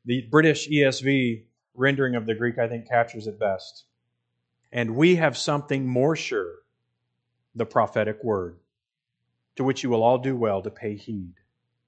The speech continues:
So Peter says, "We have something more sure than a voice from heaven." Do you realize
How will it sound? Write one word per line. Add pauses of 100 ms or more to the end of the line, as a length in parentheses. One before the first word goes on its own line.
(1400)
So
Peter
says, (540)
"We
have
something
more
sure
than
a
voice
from
heaven."
Do
you
realize